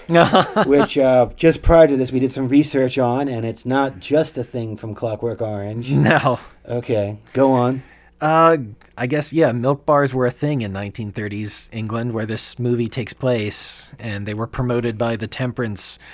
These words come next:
Speaker 1: movement as an alternative to pubs
Speaker 2: Okay.
Speaker 1: for being of a superior virtue, I guess.
Speaker 2: Boy, that's, uh, quadruply ironic, thinking about the Clockwork Orange.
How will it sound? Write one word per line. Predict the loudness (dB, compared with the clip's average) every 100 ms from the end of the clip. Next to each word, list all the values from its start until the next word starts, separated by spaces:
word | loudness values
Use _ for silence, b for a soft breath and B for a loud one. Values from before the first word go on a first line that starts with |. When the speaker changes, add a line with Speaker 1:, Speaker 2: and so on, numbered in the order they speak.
| B B B
Speaker 1:
movement | -8 -4 -4 -6 -8 -10 -14 -10
as | -8 -6 -8
an | -8
alternative | -8 -8 -6 -6 -6 -8
to | -8 -8 -8
pubs | -2 0 0 -2 -8 -10 B B B -14 -12
Speaker 2:
Okay. | -10 -12 -14 -14
Speaker 1:
for | -10
being | -6 -6 -6
of | -8 -10 -10
a | -10 -10 -10
superior | -10 -8 -6 -6 -6 -6 -8 -10 b b b b b b
virtue, | -12 -6 -4 -4 -4 -6 -10
I | -10
guess. | -10 -10 -10 -14 _ _ _ -6
Speaker 2:
Boy, | -2
that's, | 0 0 -4 -8
uh, | -10 -8 -10 -10 -14 -20 _
quadruply | -2 0 2 0 -2 -6
ironic, | -8 -8 -10 -14 _ _
thinking | -16 -14 -14
about | -14
the | -14
Clockwork | -14 -14 -12 -14
Orange. | -12 -12 -14 -18